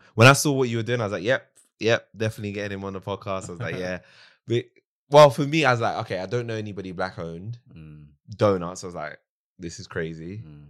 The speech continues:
Speaker 1: And I love donuts. So I was
Speaker 2: Yeah.
Speaker 1: like, "Yeah, this is, I definitely have to." Like, it's one of my favorite desserts. Definitely have to get you on.
Speaker 2: Mm.
Speaker 1: And yeah, I love, I love what you're doing. Absolutely love what you're doing.
Speaker 2: Thank
Speaker 1: Just
Speaker 2: you,
Speaker 1: keep
Speaker 2: bro.
Speaker 1: on doing it.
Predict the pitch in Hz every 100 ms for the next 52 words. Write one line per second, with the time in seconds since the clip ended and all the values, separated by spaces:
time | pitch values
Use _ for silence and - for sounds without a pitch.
0 | - 90 101 101 85 87 78 73 50 -
1 | 87 80 76 71 82 76 76 80 - 78
2 | 71 76 - 82 80 82 78 - 78 73
3 | - 80 92 85 80 78 90 82 80 80
4 | - _ _ _ 87 85 87 85 - -
5 | - - 90 82 85 - 82 82 85 82
6 | 78 80 _ 69 69 69 87 90 90 85
7 | 95 95 87 95 87 85 82 80 78 82
8 | - 82 80 82 82 85 82 78 80 90
9 | - 98 92 87 85 85 87